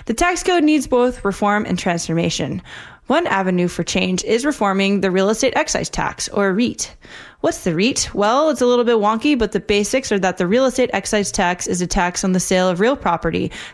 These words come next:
things like homes, land, and buildings. It's currently structured so that as the selling price increases, the top rate that you pay also increases. There's legislation proposed this session that would reform the reit.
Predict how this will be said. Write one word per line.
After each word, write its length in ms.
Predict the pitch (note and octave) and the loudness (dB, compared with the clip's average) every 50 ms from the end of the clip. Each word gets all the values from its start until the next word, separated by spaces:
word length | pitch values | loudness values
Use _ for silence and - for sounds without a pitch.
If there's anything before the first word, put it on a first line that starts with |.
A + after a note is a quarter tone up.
| - | -2
things 220 | - G#3 G#3+ G#3 F#3 | 0 0 2 2 2
like 160 | F#3+ F#3 - | 0 -2 -2
homes, 500 | - A#3+ A#3+ A#3+ A#3 A#3 A#3 A#3 A#3 - - - - _ | 0 2 2 2 4 2 2 0 0 -4 -10 -18 -18 _
land, 440 | - G3 G3 G3 F#3+ F#3 F#3 F3+ - - | -2 0 2 2 4 2 2 0 0 0
and 140 | F#3+ F#3 E3+ | -2 0 0
buildings. 500 | G3 F3 F3 E3 B2 G#2 - - - - - - - - - - _ _ | 0 0 0 -2 -4 -4 -6 -8 -8 -10 -12 -18 -18 -20 -20 -20 _ _
It's 160 | - - - | -4 -2 0
currently 320 | - - F#4+ G#4 F#4 C4+ | 0 2 2 2 2 2
structured 540 | A3+ - - F#3+ F#3 - - - F#3 F3+ F3 | 0 0 0 -2 -2 -2 -2 -2 0 0 0
so 140 | - - F#3+ | 0 0 0
that 220 | F#3 F#3+ - - | 0 0 0 0
as 140 | - F#3+ E3+ | -2 -2 -2
the 60 | F3+ | -2
selling 360 | E3+ - - D4+ D#4+ D#4 D4+ C#4+ | -2 0 0 2 2 2 2 2
price 240 | - D4 C#4+ C#4+ | 2 0 2 2
increases, 600 | D4 C#4 - - C#4+ C#4 C#4 C#4+ C#4+ C4+ C4+ - - - | 0 -2 0 2 0 0 2 2 0 0 -2 -6 -6 -6
the 80 | G3+ F#3+ | -6 -2
top 300 | - A3 G3 G3+ - G3 | 0 0 0 0 0 0
rate 260 | G3 G3+ G3+ - - | 2 2 0 0 -2
that 140 | - - - | -4 -4 -4
you 80 | F3+ | -4
pay 340 | - - F#3+ E3+ E3+ F3 - | -2 0 0 2 2 0 0
also 340 | - F#3 F3 E3 - - - | -2 -2 -2 -2 -4 -4 -4
increases. 640 | F3+ E3 - - - - - - - - D3+ - - - - - - - _ - | -4 -4 -4 -4 -6 -4 -4 -4 -4 -6 -6 -10 -14 -16 -20 -20 -20 -20 _ -2
There's 260 | A#3 A#3 A#3 A3 B3 | 0 0 0 2 2
legislation 580 | C#4+ D4 E4 F4 - C4+ A#3+ A#3 - C#4 C4+ C4+ | 0 2 0 0 0 2 0 2 0 -2 -2 0
proposed 440 | - D#4 - - A3 G3+ G3+ G3 | -2 -2 0 2 2 2 2 0
this 120 | A3+ A3 - | 0 -2 0
session 500 | - F3+ E3+ - - F3+ F#3 F#3 F3+ F#3 - _ _ - | -2 -2 -2 -2 -2 -2 -2 -2 -4 -4 -8 _ _ -4
that 180 | - F3 F3 F3 | -2 -2 0 0
would 140 | F#3+ E3+ F3+ | 0 0 0
reform 360 | G#3+ G3+ - F#3 F3 E3+ E3+ | -2 -2 0 -2 -2 0 0
the 120 | E3 F3 | 0 -2
reit. 340 | E3+ F3 F3 - - - | -2 -2 -4 -6 -8 -10